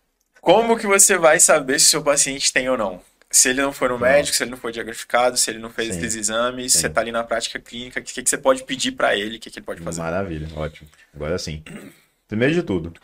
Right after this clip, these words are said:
Speaker 2: a entender um pouco da fisiopatologia, você vai entender que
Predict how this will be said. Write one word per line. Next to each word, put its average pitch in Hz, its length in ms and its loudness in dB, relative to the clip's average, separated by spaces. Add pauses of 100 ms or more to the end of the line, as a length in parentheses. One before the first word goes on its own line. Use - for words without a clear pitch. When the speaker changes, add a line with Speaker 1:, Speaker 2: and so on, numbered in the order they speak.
Speaker 2:
a 85 560 -2
entender 92 300 -2
um 110 80 -2
pouco 113 180 -6
da 110 100 -2
fisiopatologia, 104 840 -2
você 92 160 -8
vai 90 220 0
entender 92 520 -2
que 95 440 -6